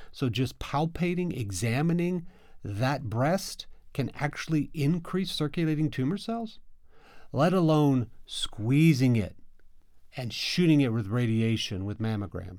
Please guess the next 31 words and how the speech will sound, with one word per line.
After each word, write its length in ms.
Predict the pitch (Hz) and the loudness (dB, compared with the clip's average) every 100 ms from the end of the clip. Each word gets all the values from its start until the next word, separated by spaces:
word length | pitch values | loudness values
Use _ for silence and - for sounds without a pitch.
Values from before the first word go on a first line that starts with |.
| - - | -18 -10
Isn't 140 | 226 | -6
that 140 | 240 226 | -4 -4
interesting? 480 | 208 - 110 87 95 | -4 -6 -8 -8 -6
Just 420 | 165 160 - - | -4 -4 -6 -6
simply 480 | 156 170 214 220 - | -4 -2 -2 -4 -4
examining 720 | 151 123 98 123 143 123 113 | -6 -6 -2 0 2 2 0
the 80 | 107 | -2
breast 340 | 92 98 95 | -4 -4 -6
will 80 | 104 | -6
increase 320 | 104 107 113 | -6 -4 -6
circulating 480 | - 104 123 117 127 | -6 -6 -6 -4 -4
tumor 240 | 127 208 185 | -4 -4 -4
cells. 220 | - - - - - | -8 -12 -16 -20 -20
It's 140 | - - | -16 -8
the 100 | 190 | -6
evidence, 340 | 240 240 - | -4 -6 -4
not, 160 | 160 151 | -4 -4
I, 100 | 135 131 117 | -8 -12 -8
I 40 | 135 | -4
mean, 140 | 147 | -2
don't, 260 | 127 180 - | 0 -2 0
don't, 200 | 170 190 - - - - - | -2 -2 -10 -18 -18 -14 -4
don't 220 | 143 - | -4 -4
shoot 420 | - - 214 180 - | -6 -2 -2 -2 -2
the 60 | |
messenger. 600 | 170 208 - 143 101 90 - - - _ - - | 0 0 0 0 -2 -6 -12 -20 -20 _ -20 -10
I'm 140 | - | -6
just 280 | 123 147 - | -2 -2 -4
telling 420 | - - 185 180 | -8 -8 -2 0
you 120 | 139 131 | 0 0
what 280 | 123 - | -4 -6